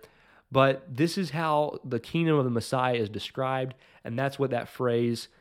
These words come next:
uh, denotes whenever we come across it, whenever in, in the books of prophecy. Number seven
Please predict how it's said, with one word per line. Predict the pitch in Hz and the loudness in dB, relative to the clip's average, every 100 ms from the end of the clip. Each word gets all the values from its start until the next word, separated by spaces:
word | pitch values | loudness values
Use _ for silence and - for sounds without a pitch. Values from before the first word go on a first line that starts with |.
| _ _ _ _ | _ _ _ _
uh, | - | -10
denotes | 113 113 131 139 110 - | -4 2 6 6 6 -2
whenever | 117 113 | -2 -2
we | 107 | -4
come | - 139 | -4 -6
across | - 123 120 - | -2 0 0 -2
it, | 110 - _ _ _ | -8 -8 _ _ _
whenever | - 117 131 135 107 | -6 0 2 2 0
in, | 101 107 107 - | -2 -6 -8 -10
in | 127 107 | -8 -6
the | 107 - _ - | -8 -14 _ -20
books | 123 123 - | -8 -8 -6
of | 107 | -8
prophecy. | 113 104 107 107 104 _ _ _ _ _ | -6 -6 -8 -14 -16 _ _ _ _ _
Number | 156 170 156 | 2 4 2
seven | - 165 135 110 | 4 6 6 2